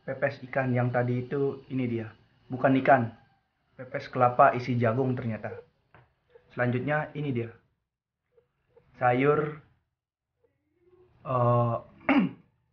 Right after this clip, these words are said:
apa namanya? Sayur, eh, kelor. Sayur liklik namanya kalau di Tenganan.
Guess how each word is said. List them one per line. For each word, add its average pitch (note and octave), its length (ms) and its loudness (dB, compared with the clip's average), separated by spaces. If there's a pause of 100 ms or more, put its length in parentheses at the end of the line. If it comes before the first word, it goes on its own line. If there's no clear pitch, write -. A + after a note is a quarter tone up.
(380)
apa D3+ 140 2
namanya? D#3 240 4
Sayur, D3 380 6 (2000)
eh, B2 220 -6
kelor. D#3 400 6 (1700)
Sayur C#3 320 -4 (240)
liklik F3 340 2
namanya C#3 540 4 (120)
kalau B2 140 4
di B2 140 2
Tenganan. A#2+ 480 2